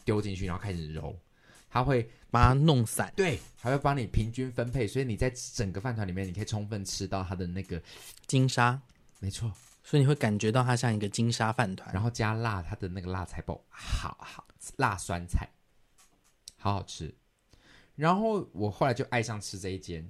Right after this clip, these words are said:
Speaker 1: 可是有一天呢，就是它消失了，让我心痛，但是就意外的吃到了另外一间。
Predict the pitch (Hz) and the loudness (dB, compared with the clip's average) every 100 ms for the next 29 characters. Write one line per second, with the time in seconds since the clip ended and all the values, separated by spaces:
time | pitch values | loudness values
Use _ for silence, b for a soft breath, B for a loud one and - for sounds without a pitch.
0 | - 107 156 131 127 127 135 123 113 131 | -10 -8 -4 -4 -4 -2 -2 -2 -4 -6
1 | 120 123 - - _ - 113 110 - 101 | -6 -8 -8 -14 _ 0 0 -2 0 0
2 | 110 - 95 87 - - - 120 95 78 | -2 -4 -6 -6 -10 -18 -6 -2 -2 -4
3 | - 95 90 - 107 - b b b b | -4 -6 -6 -6 -8 -8 b b b b
4 | 120 117 117 123 110 98 87 85 - 90 | -4 -2 -2 0 0 0 -2 -6 -4 -2
5 | 82 87 85 87 82 85 - | -2 -4 -6 -6 -6 -8 -14